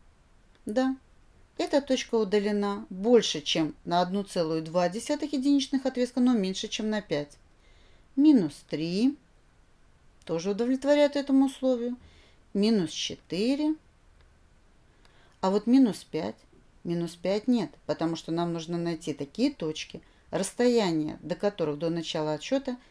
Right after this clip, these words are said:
меньше пяти единичных отрезков. Вот мы с вами отметили эти точки с левой стороны от начала отсчета на отрицательной части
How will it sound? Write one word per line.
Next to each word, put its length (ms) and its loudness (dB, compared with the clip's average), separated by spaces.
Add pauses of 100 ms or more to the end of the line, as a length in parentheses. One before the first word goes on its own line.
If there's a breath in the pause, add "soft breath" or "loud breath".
(160 soft breath)
меньше 640 6 (120)
пяти 300 -6
единичных 520 -6
отрезков. 480 -12 (1160 soft breath)
Вот 140 -4
мы 60 -2
с 140 -4
вами 200 0
отметили 540 -4
эти 200 -12
точки 460 -6 (1800)
с 140 -18
левой 220 -2
стороны 480 -2
от 100 -8
начала 380 -6
отсчета 500 -14 (1800)
на 140 -2
отрицательной 760 -8
части 500 -14